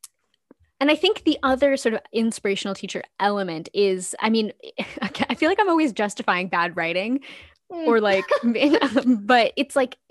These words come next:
Speaker 1: in their sort of instant intimacy, which we as readers of the books know is shorthand for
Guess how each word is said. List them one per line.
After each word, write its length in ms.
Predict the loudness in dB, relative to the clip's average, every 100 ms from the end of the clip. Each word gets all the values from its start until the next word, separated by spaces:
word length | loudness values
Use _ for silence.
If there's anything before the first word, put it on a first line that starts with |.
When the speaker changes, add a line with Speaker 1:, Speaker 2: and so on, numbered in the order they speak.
| -16
Speaker 1:
in 460 | -14 -4 0 2 4
their 180 | 2 0
sort 220 | -4 -6
of 80 | -4
instant 480 | -6 -8 -8 -8 -6
intimacy, 560 | -6 -6 -8 -8 -8
which 180 | -8 -12
we 220 | -10 -8
as 220 | -8 -8
readers 320 | -6 -6 -6 -6
of 40 | -4
the 40 |
books 300 | -6 -6 -10
know 280 | -6 -6 -6
is 180 | -8 -8
shorthand 540 | -4 -4 -2 -6 -6
for 460 | -6 -6 -4 -6